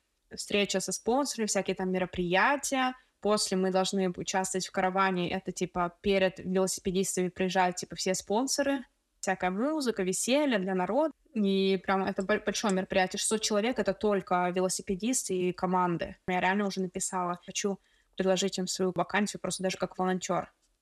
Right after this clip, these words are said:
Работать, конечно, с маркетингом, посмотреть, как это работает изнутри. Тур де Франс — это практически все проатлеты, бывшие провелосипедисты. И это реально другой какой-то менталитет.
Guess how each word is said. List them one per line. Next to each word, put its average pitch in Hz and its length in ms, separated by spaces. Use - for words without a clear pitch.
Работать, 185 420
конечно, 185 280
с - 80
маркетингом, 214 680
посмотреть, 190 380
как - 180
это 180 140
работает 185 400
изнутри. 175 540
Тур 202 160
де 208 80
Франс — 269 300
это - 80
практически - 440
все 233 220
проатлеты, 196 760
бывшие 180 400
провелосипедисты. 175 1400
И - 60
это 202 160
реально 214 320
другой 214 360
какой-то 190 280
менталитет. 190 800